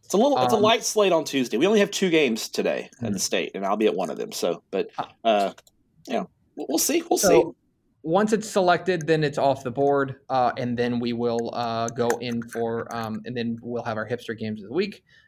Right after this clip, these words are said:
Speaker 2: et cetera, et cetera. We had a coin flip before the show. Step won the coin flip, so he gets the first pick in the Week ten draft.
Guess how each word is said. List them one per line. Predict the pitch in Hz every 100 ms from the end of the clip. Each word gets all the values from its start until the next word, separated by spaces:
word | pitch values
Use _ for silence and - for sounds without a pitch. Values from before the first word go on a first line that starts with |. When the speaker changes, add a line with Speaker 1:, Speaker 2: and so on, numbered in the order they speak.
| -
Speaker 2:
et | -
cetera, | 101
et | 95
cetera. | - -
We | 117
had | 123
a | 123
coin | 151 151
flip | 139 117
before | - 85 101
the | - 82 -
show. | - 196 320 320 _ _ _
Step | - - 151 -
won | 101
the |
coin | - 147 170
flip, | 208 214
so | - 117
he | 113 120
gets | 110 107 -
the | - 113
first | _ 175 185 -
pick | - 117 - -
in | 113
the |
Week | 104 104 -
ten | 104
draft. | 101 - - _